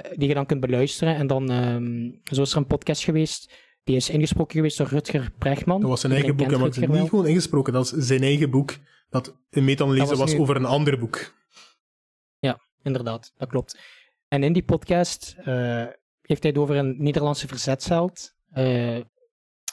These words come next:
Speaker 1: uit de tijd dat Nederland bezet werd door, eh,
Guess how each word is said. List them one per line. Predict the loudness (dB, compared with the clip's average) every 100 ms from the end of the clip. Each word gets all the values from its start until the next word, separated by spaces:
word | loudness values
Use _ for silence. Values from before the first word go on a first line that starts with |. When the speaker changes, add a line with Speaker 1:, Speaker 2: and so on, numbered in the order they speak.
| _
Speaker 1:
uit | -2 -2
de |
tijd | 0 0
dat | 0 -4 -6
Nederland | -2 0 2 0 -2
bezet | -2 -2 0
werd | -2 -2 -14 -4
door, | -2 -2
eh, | -4